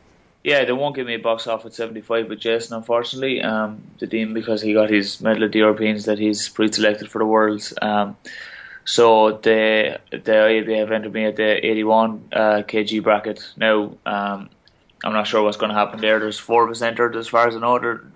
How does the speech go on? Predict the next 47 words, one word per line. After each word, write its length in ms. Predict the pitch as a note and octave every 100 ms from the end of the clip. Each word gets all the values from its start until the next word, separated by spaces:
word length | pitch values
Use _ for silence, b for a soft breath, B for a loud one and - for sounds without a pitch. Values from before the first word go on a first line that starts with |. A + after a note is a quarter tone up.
| _ _ -
uh, 280 | A2 A2+
two 280 | A2+ B2+ B2
of 60 | B2
'em 80 | A2+
aren't 220 | A#2 A2+
going 220 | A#2+ A#2
to, 160 | B2+ A#2
so, 380 | A#2+ A#2+ A2 B B B B B -
um, 480 | G#2+ G#2+ G#2+ G#2+ - _ -
I 120 | -
could 260 | A2+ A#2+ A2
possibly 360 | B2+ B2+ B2 A#2+
be 80 | A2+
boxing 300 | A#2 A2+ A#2
this 160 | A#2
weekend 380 | A#2+ A#2 A2+ A2+
in 220 | - A2+
a 80 | G#2+
semi, 540 | G#2+ - - A2+ A2+ G#2+ -
or 160 | G#2 G2+ G#2 -
in 100 | G#2 G#2 G2+ -
a 100 | -
so-called 440 | G#2+ G#2 G#2+ G#2
semi-final, 600 | A2 A2+ A2 A2 A2 G#2+
and 140 | G#2+
then 120 | G#2+ G#2+
the 80 |
winner 220 | G#2+ A#2 A#2
should 280 | - A#2+
box 280 | A#2+ A#2 -
the 100 | A#2+
national 340 | A#2 A#2+ B2 A2
champion, 380 | B2 B2+ C#3
who 200 | A#2 A2+ A2+
would 80 | A2+
be 80 |
Joe 220 | A2 A2+ A2
Ward. 360 | A2+ A2+ A2+ - B B B B _ -
Um, 300 | A2 G#2+ G#2+
but 120 | A2 G#2+
Joe 200 | C3 B2
is 100 | A#2
injured, 360 | A#2 A2+ A2
so 300 | A2+ A2+ G#2+
I 60 | G#2+
think, 340 | - A#2 A2 -
um, 380 | G#2+ G#2 G#2 G2+